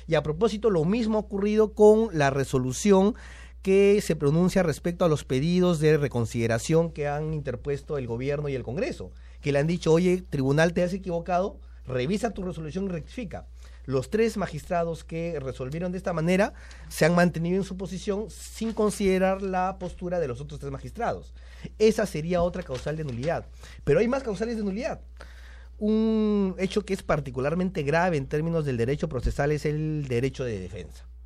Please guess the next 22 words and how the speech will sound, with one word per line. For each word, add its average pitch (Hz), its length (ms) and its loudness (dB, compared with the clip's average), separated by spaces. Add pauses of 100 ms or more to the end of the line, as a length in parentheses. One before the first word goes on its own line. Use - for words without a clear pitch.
(600)
Tenemos 180 400 0
un 202 100 0
proceso 185 360 -6
que 180 100 -10
concluyó 139 400 -8
el 175 80 -4
dos 156 160 -4
mil 175 160 -4
uno, 160 320 -4 (600)
luego 156 400 6
me 127 120 0
parece 151 260 -2
que 165 80 -4
el 143 80 2
año 160 160 2
dos 131 140 2
mil 165 180 2
nueve 175 300 6
o 131 40 4
dos 113 160 2
mil 160 160 2
diez, 170 360 0